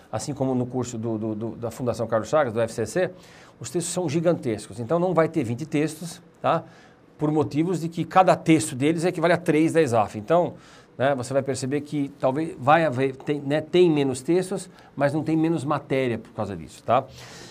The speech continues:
E acertar questões sem ler o texto exige que você saiba inglês também, sem sombra de dúvidas. Nós vamos fazer aqui texto, vamos mostrar um monte de coisa, e algumas aulas eu vou dar só texto, questões pra você responder sem ler o texto.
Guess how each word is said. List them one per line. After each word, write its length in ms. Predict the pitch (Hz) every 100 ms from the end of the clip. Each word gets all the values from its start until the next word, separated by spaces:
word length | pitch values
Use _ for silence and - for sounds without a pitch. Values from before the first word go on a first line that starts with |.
| - - - _ _ _ - - -
E 100 | 208
acertar 480 | 170 202 - 180 170
questões 440 | 160 - 151 147
sem 160 | 147 135
ler 120 | 123
o 60 |
texto 420 | 123 170 180 - 156
exige 380 | 131 135 160
que 80 | 147
você 180 | 156 147
saiba 280 | - 139 160
inglês 320 | 151 131 131
também, 240 | 165 135
sem 140 | 131 127
sombra 240 | 127 143
de 60 | 147
dúvidas. 240 | 107 90
Nós 120 | 104
vamos 120 | 127 120
fazer 160 | 120
aqui 140 | 120 113
texto, 380 | 160 185 180
vamos 120 | 139 123
mostrar 220 | 113 113
um 40 |
monte 140 | 123 143
de 40 |
coisa, 320 | 165 214 220 - - - - -
e 220 | 190 196 196
algumas 400 | 165 180 175 147
aulas 180 | 180
eu 60 | 165
vou 140 | 175
dar 160 | 165 165
só 200 | - 208
texto, 520 | 208 202 196 - 165
questões 360 | 170 156 175 170
pra 140 | 175
você 220 | 147 165
responder 560 | 151 151 - 143 165 180 -
sem 320 | - 175 170
ler 160 | 156 156
o 40 |
texto. 400 | - 98 -